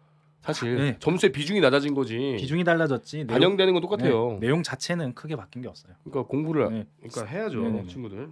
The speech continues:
Speaker 1: 해야 됩니다. 만점 맞으셨으면 좋겠습니다.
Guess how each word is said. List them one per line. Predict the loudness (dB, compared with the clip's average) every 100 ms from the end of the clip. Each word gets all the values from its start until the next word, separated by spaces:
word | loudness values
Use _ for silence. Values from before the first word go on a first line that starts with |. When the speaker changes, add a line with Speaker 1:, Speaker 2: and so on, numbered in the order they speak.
| -18 -20
Speaker 1:
해야 | -14 -8
됩니다. | -8 -8 -8 -8 -8 -10
만점 | -8 -4 -4
맞으셨으면 | -6 -8
좋겠습니다. | -10 -12 -8 -6 -4 -2 -2 -4